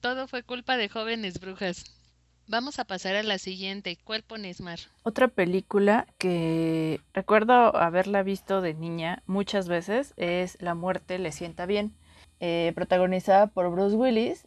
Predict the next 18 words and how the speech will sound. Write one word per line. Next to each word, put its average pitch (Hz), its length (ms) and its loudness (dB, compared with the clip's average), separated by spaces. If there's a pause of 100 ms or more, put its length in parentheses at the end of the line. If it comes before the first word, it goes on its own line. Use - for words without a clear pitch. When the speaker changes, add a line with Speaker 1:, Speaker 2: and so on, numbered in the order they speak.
(140)
Speaker 2:
quien 190 240 0
es 196 260 0
un 214 380 4
médico. 226 400 2
Speaker 1:
Es 262 200 0
un, 311 580 -8
este, 220 560 -8
sí, 294 240 -4
como 294 220 -6
un 302 80 -8
científico. 294 600 -4 (520)
Speaker 2:
Es 262 100 -4
un 370 100 0
cirujano 202 520 2
plástico. - 560 -4 (120)
Tiene 277 340 4
una 311 200 4
prometida, 247 840 2